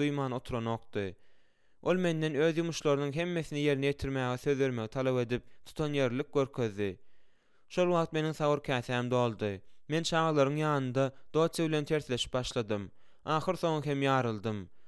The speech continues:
Soň onuň kagyzyny stoluň üstüne oklap goýberdim de, "Boldy, özüňiz naharlanyp beriň" diýip gyýgyrdym we gapyny gaty ýapyp, ulaga minip gitdim.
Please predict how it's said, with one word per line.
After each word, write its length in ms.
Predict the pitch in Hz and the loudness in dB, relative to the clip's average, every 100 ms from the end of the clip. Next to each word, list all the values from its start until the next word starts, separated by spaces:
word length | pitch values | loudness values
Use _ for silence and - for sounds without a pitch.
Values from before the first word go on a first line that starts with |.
| - | -18
Soň 220 | - 170 170 | -2 0 2
onuň 180 | 165 165 | 0 0
kagyzyny 480 | 160 160 156 131 143 | 0 2 2 2 -2
stoluň 400 | - 156 139 151 | 2 4 4 2
üstüne 240 | 156 143 | -6 -4
oklap 500 | 139 131 - 135 131 | -2 -2 -2 -2 0
goýberdim 560 | 135 135 120 110 147 143 | 2 2 2 -2 -4 0
de, 180 | 135 127 - - | 0 0 -8 -4
"Boldy, 520 | 147 151 135 147 113 95 | 2 2 4 4 4 0
özüňiz 420 | - 156 143 139 151 | 4 6 6 2 0
naharlanyp 480 | 156 147 139 123 123 | -2 -2 0 0 2
beriň" 220 | 139 120 101 - - | 2 2 -4 -10 -4
diýip 240 | 135 160 - | 0 0 2
gyýgyrdym 500 | 147 147 127 110 117 107 92 - | 4 4 4 2 -2 -4 -8 -2
we 120 | 143 | 0
gapyny 460 | 156 147 135 131 | 2 2 0 0
gaty 260 | 135 127 - | 0 -2 0
ýapyp, 300 | 160 - 143 - - | 0 2 0 -2 -10
ulaga 340 | - 151 131 151 | 0 4 4 4
minip 280 | 151 135 - | 0 -2 -4
gitdim. 520 | 120 - 113 107 | -6 -4 -4 -4